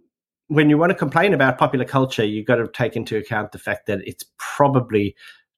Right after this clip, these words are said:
done, you know, even, even though some of it's a bit heinous and, and, and, um, uh, you know, a,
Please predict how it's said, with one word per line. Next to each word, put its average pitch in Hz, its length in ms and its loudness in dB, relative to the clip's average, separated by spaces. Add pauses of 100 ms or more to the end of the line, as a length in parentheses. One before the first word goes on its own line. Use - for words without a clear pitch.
done, 104 400 0 (500)
you 127 140 2
know, 104 260 4 (120)
even, 147 260 6
even 143 240 6
though 127 140 6
some 131 200 2
of 123 60 2
it's 120 180 0
a 120 80 -4
bit 98 140 -2
heinous 110 420 0
and, 107 240 -2
and, 113 460 -4
and, 110 460 -4 (100)
um, 107 380 -6 (360)
uh, - 100 -16 (180)
you 127 140 0
know, 104 380 0
a, 120 180 0